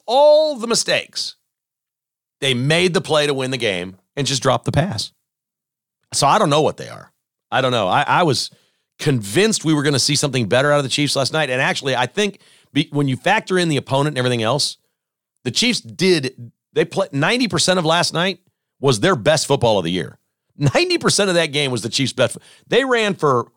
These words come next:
what, a hundred and sixty-eight yards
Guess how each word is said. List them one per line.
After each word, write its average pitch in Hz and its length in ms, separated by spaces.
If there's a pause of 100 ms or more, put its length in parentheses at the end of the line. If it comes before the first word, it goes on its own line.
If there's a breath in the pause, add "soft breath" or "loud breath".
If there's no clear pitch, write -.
what, 131 400
a 95 80
hundred 180 440
and 113 320 (420)
sixty-eight 175 720
yards 156 640